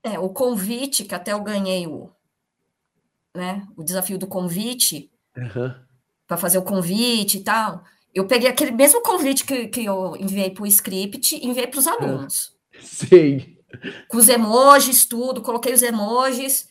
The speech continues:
Speaker 2: <laughs>
Speaker 1: mandei.
Speaker 2: É.
Speaker 1: Aí, na, no dia da aula, veio uma aluna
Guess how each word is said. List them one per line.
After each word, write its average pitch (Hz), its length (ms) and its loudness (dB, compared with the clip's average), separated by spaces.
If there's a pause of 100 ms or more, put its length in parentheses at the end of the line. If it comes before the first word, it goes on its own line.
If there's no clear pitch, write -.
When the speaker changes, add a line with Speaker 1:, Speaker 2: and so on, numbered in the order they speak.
Speaker 2:
<laughs> 165 500 -4
Speaker 1:
mandei. 220 540 0 (720)
Speaker 2:
É. 127 240 0 (180)
Speaker 1:
Aí, 285 760 0
na, 277 340 0
no 254 200 -6
dia 254 220 -2
da 254 180 2
aula, 233 560 0
veio 226 320 -6
uma 226 200 -2
aluna 220 640 -6